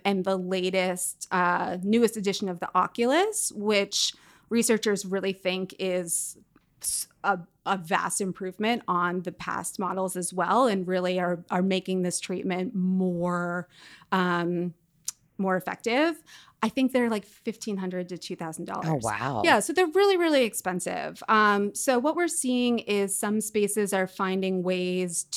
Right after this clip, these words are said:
Speaker 1: to provide headsets for people in a clinical setting or a group setting, or there's an organization called Flowly,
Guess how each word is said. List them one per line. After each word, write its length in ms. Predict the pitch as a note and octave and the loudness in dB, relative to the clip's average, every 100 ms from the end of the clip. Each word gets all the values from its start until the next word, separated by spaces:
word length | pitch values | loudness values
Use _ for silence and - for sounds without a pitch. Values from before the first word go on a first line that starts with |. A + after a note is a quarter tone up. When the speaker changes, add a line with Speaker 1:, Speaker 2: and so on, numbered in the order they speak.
| G#3+ | -2
Speaker 1:
to 460 | G3 F#3+ F#3 F3+ - - _ | 0 0 0 -2 -6 -20 _
provide 500 | C4 A3+ A#3 A#3 A#3 | -2 2 2 2 0
headsets 420 | G3 G3 G3 F#3 | -2 -4 -2 -4
for 140 | - G3 | -4 -8
people 540 | - G3 F#3+ F#3 F3+ - | -8 -8 -2 -2 -2 -4
in 300 | F#3 F3+ F3+ | -4 -2 -6
a 40 | |
clinical 440 | - D4+ D4+ C#4+ | -2 2 2 2
setting 600 | C4 B3 A#3+ A#3 A3 G#3+ - | 0 0 0 0 0 -2 -2
or 100 | F#3 | -4
a 60 | |
group 260 | F#3 B3+ B3 | -2 -6 -4
setting, 560 | - G#3 G#3+ G3+ G3 F3+ | -4 -2 -2 -2 -2 -2
or 140 | G#3 | -2
there's 240 | G#3 G#3+ | -2 -2
an 60 | G#3+ | -2
organization 640 | G3+ G#3+ A3+ G#3+ G3+ G3+ F#3+ | -2 0 0 0 0 -2 -6
called 260 | G3 F#3 - | -8 -10 -10
Flowly, 880 | A#3+ C4 C#4 B3+ G#3 G3 G3+ G3+ | 0 4 4 2 0 0 2 0